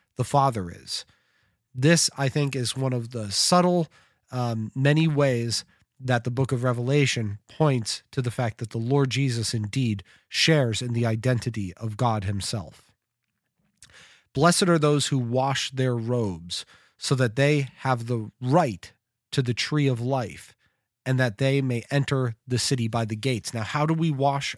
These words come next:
our robes? Well, remember back in chapter seven when we saw the great multitude, those coming out of the great tribulation, uh, in verse fourteen,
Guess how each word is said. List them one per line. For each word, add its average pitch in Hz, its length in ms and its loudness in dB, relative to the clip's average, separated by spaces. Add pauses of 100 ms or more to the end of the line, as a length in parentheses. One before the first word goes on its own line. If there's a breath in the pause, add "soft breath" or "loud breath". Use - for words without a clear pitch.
our 135 280 -2
robes? 131 640 -2 (640)
Well, 127 160 0
remember 139 400 4
back 123 260 0
in 123 80 -4
chapter 127 380 -2
seven 139 420 2
when 117 120 -4
we 120 100 -2
saw 123 260 0
the 117 80 -2
great 120 320 2
multitude, 117 760 0
those 139 300 2
coming 139 380 0
out 143 180 2
of 127 140 -2
the 123 80 -4
great 123 400 -2
tribulation, 131 1000 -2 (520 soft breath)
uh, 113 240 -6
in 120 160 -4
verse 127 260 0
fourteen, 123 760 -2